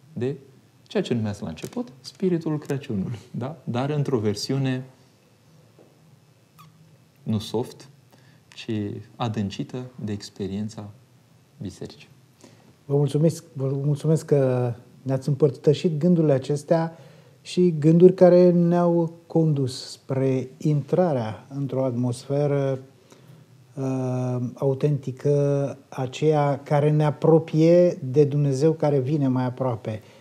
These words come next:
Speaker 2: în,
Speaker 1: E,
Speaker 2: în sărbătoare.
Speaker 1: e prea prețios ce ne oferă cu adevărat biserica ca
Speaker 2: Ca
Speaker 1: să
Speaker 2: să,
Speaker 1: stăm la lucruri
Speaker 2: să ne
Speaker 1: mai
Speaker 2: limităm,
Speaker 1: modeste.
Speaker 2: să ne limităm la,
Speaker 1: Da.
Speaker 2: la mărunțișuri, cum s-ar
Speaker 1: Exact,
Speaker 2: zice.
Speaker 1: exact,
Speaker 2: Nu?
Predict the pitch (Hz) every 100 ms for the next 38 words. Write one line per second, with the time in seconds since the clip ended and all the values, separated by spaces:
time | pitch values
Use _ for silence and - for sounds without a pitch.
0 | _ _ 135 127 131 131 123 110 - 139
1 | 135 131 127 - 151 139 131 147 131 113
2 | 110 110 - 139 131 127 120 113 - 120
3 | 110 104 - - 98 92 92 107 101 98
4 | 98 - 98 95 92 95 95 101 92 -
5 | 175 95 - 113 - _ _ _ _ _
6 | _ _ - 104 - 139 - 147 113 117
7 | 110 107 104 110 113 104 107 - 110 104
8 | - - - 135 147 151 147 - 156 107
9 | 95 - - - - 143 143 147 147 -
10 | 156 151 147 143 139 117 139 139 139 151
11 | 156 147 190 - 123 135 - 110 104 101
12 | 139 131 - 120 101 98 95 139 156